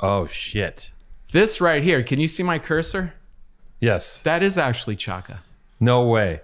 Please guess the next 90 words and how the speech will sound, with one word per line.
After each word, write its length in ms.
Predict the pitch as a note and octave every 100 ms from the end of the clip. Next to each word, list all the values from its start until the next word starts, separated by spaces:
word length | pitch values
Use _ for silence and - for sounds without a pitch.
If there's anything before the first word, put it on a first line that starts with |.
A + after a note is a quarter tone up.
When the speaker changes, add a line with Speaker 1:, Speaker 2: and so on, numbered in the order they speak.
| -
Speaker 1:
Can 140 | C3+ D3
you 100 | D#3+
go 100 | F#3+
Speaker 2:
And 160 | D3
Speaker 1:
bigger? 320 | E3 C3+ E2+ - -
Speaker 2:
I 140 | C#3 F3+
am 120 | G3
Speaker 1:
You 40 |
have 40 | -
to 40 |
Speaker 2:
proximate. 520 | E3 E3 D#3 E3+ D#3 C#3
Speaker 1:
blur 100 | C3
that 160 | B2+
out. 200 | A#2 F2+
You 80 | G2
gotta 140 | A#2+ C#3
Speaker 2:
Yeah, 100 | C3
Speaker 1:
blur 80 |
Speaker 2:
how 80 | D3
Speaker 1:
that 20 |
Speaker 2:
do 60 | F3
Speaker 1:
out. 40 |
Speaker 2:
we? 120 | F3 - - -
Oh, 200 | A#2 G2+
Speaker 1:
He 120 | D3
Speaker 2:
really? 120 | C3
Speaker 1:
can, 80 | B2+
he 80 | D3+
can 120 | D3
do 120 | C3+ C3
that 180 | A#2
in 60 | G2+
post. 340 | A2+ F#2 -
Speaker 2:
You, 100 | D#3+ D#3+ - -
you 120 | C3+ F3+
have 100 | F#3+
to 80 | C#3
blur 260 | A#2+ D3
him 140 | F3 F3+
out? 260 | F#3 B3+ B3
Speaker 1:
I 100 | A#2
don't 140 | D2+
know. 180 | C#2+ D2
Just 220 | A2 C3+
out 60 | D#3+
of 80 | D3+
respect, 480 | C3 - B2 - -
you 80 | A2
know. 240 | F#2 E2+
He's, 140 | A#2+ A#2
Chaka's 380 | D#3 F3 G3+ -
still 180 | F#3
active. 520 | D#3+ G3+ - E2 - - _ _ _
Speaker 2:
But 100 | D3+
that's 200 | A#3 A3+
my 160 | F#3+ E3
guy. 320 | C3+ F#3+ A#3
He'd 180 | D#3 F#3
be 80 | G#3
fine 340 | - G3+ A#3
with 140 | D#3 A#2+
it. 280 | G#2+ - -
Speaker 1:
Yeah, 200 | A2 E3
but 220 | B2+ A#2+
no, 200 | C#3 D3+
I 100 | G3
Speaker 2:
No, 160 | E3 G3+
Speaker 1:
can't, 180 | E3+ -
I 60 |
Speaker 2:
really? 140 | D#3 F3+
Speaker 1:
can't 120 | D3
Speaker 2:
You 60 |
Speaker 1:
blow 80 | C#3+
him 20 | D3+
Speaker 2:
can't 80 | D#3+
Speaker 1:
up. 40 |
Speaker 2:
do 60 | D3
that? 80 | D#3
Speaker 1:
No, 160 | B2
Chaka's, 440 | E2 A#2+ B2 C#3 A#2+
Chaka's 240 | D3 D#3+
Speaker 2:
All 60 | F3
right, 60 |
Speaker 1:
still 140 | - D#3
Speaker 2:
how 60 |
Speaker 1:
in 60 | D3+
Speaker 2:
do 40 |
Speaker 1:
the 40 | F3
Speaker 2:
we 40 |
Speaker 1:
streets. 340 | E3+ B2+ -